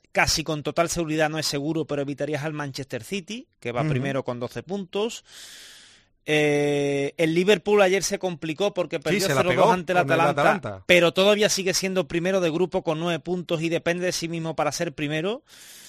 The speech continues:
Speaker 1: Y creo que también, eh, es evitable si queda, si queda primero el Sevilla.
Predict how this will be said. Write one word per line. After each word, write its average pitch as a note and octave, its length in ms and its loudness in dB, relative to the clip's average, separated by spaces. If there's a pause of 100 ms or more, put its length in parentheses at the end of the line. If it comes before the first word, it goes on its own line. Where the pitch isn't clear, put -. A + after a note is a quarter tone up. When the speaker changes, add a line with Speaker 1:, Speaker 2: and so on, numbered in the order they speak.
(260)
Speaker 1:
Y C3+ 140 -2
creo D3 240 0
que F3 100 0
también, D3 420 0
eh, C#3 840 -6
es C3+ 120 -6
evitable D3 600 4
si C#3 200 -6
queda, C#3 440 -2
si D3+ 200 -8
queda D3+ 240 -2
primero D3 300 -4
el D3 80 -6
Sevilla. E3 600 -4